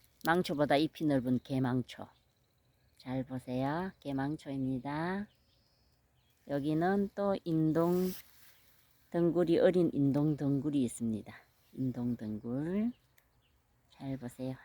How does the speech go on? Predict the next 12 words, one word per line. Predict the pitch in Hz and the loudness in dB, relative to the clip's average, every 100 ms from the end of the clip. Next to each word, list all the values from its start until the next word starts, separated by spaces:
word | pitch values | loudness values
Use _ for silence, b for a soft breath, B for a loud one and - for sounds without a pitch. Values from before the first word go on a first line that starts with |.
| - | -14
이것이 | 147 147 - 131 | -6 -6 -6 -12
인동 | - 139 131 147 147 | -4 -2 0 -2 -4
덩굴입니다. | 139 123 123 123 117 104 98 135 143 _ b b b - | -4 -4 -4 -6 -6 -8 -12 -16 -18 _ b b b -2
또 | 165 | 2
이동해 | 185 170 151 151 | 4 4 4 2
보겠습니다. | 135 139 139 - 143 139 151 165 180 196 202 - - - - - - - - - - - - - - | 2 0 0 -2 -2 0 0 2 2 2 0 -4 -2 2 4 4 2 0 -6 -6 -10 -12 -14 -18 0
여기는 | 202 180 196 196 202 208 226 240 254 294 - - - _ _ _ _ _ _ 262 | 2 4 4 6 6 6 8 6 6 0 -12 -20 -20 _ _ _ _ _ _ 10
등골나물, | 262 254 220 160 117 117 113 113 _ _ - | 12 12 10 10 6 4 0 -4 _ _ -4
산택란이라고 | 220 220 220 - 240 220 220 208 165 147 131 | 0 2 0 0 0 4 4 4 4 4 4
하는 | 139 131 131 | 2 2 2
등골나물이 | 196 214 214 180 127 117 117 120 | 2 4 6 4 4 2 0 -4
있습니다. | - 117 117 113 104 | -4 -6 -6 -6 -10